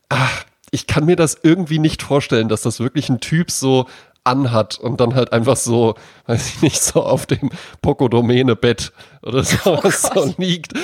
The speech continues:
Speaker 1: dass der dann da so liegt und so sagt so, „Komm rein, ich bin hier schon ready“ <laughs> und so und dann da so eingeölt und so mit so einem Netzhemd und so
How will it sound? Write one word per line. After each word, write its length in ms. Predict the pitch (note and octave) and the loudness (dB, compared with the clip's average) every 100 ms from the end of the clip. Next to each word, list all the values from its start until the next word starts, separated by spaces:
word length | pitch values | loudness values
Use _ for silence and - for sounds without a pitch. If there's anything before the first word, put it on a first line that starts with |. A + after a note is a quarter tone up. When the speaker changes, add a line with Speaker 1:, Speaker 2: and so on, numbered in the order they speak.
| F#4+ - | -2 0
Speaker 1:
dass 240 | G#3+ E3 - | 2 2 2
der 140 | D3+ | 0
dann 120 | D#3+ | 2
da 120 | C#3 | 2
so 120 | C#3 C#3 | 0 0
liegt 320 | B2+ C#3+ - | 0 -2 -2
und 100 | B2 | -2
so 100 | B2 | -2
sagt 260 | A#2+ B2+ | 0 0
so, 140 | - A#2+ - - | 0 -4 -4 -14
„Komm 180 | - C#3+ | -4 0
rein, 440 | A2+ A#2 C3 B2+ A#2+ | 2 4 4 2 2
ich 180 | A#2 - | -2 -2
bin 140 | B2+ | -2
hier 140 | A#2+ A#2 | 0 0
schon 240 | A#2+ A2+ | 0 0
ready“ 480 | A2+ A#2+ C3 B2 - | 2 2 2 -2 -4
<laughs> 40 | - | -4
und 160 | D#3+ | -2
so 320 | - - F#3 D3+ | -2 0 2 2
und 140 | E3+ | 2
dann 120 | - | 2
da 100 | C3 | 0
so 160 | B2+ C3 | -2 -2
eingeölt 800 | A#2 C#3+ C3 A#2+ B2+ B2+ B2+ - - - | 0 2 2 4 4 4 2 -2 -14 -12
und 120 | - | -6
so 100 | A2+ | -2
mit 120 | A#2+ A2+ | 0 0
so 80 | |
einem 160 | A#2 A2 | 0 0
Netzhemd 680 | A#2+ - - - C3 C3 B2 | 0 -2 -4 -2 0 0 0
und 180 | - C#3 | -4 -6
so 160 | - | -2